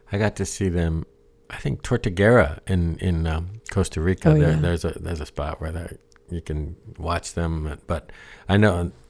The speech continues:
Speaker 1: that's kind of an isolated place and away from civilization a
Speaker 2: Right.
Speaker 1: little bit. So it's nice that some places like that exist, but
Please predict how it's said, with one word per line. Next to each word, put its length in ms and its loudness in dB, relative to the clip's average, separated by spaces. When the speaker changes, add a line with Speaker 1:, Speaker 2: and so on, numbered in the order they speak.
Speaker 1:
that's 220 4
kind 220 6
of 80 6
an 80 4
isolated 540 4
place 440 2
and 360 -2
away 340 6
from 260 -2
civilization 720 0
a 20 10
Speaker 2:
Right. 260 8
Speaker 1:
little 160 -2
bit. 80 -18
So 240 -2
it's 120 -8
nice 220 6
that 100 -2
some 220 6
places 420 6
like 200 2
that 160 6
exist, 500 2
but 240 0